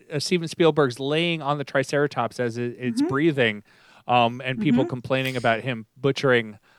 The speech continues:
Speaker 1: um, these poor animals.
Speaker 2: Yeah,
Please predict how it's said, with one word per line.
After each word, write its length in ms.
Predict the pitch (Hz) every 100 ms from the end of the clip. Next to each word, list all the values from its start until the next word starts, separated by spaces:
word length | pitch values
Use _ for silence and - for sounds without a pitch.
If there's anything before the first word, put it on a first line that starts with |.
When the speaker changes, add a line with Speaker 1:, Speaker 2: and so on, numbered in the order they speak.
| _ -
Speaker 1:
um, 220 | 117 113
these 180 | 120 -
poor 240 | - 110
animals. 680 | 117 123 110 - - - - _ _ _ _ - - - - - - - _
Speaker 2:
Yeah, 460 | 202 220 208 156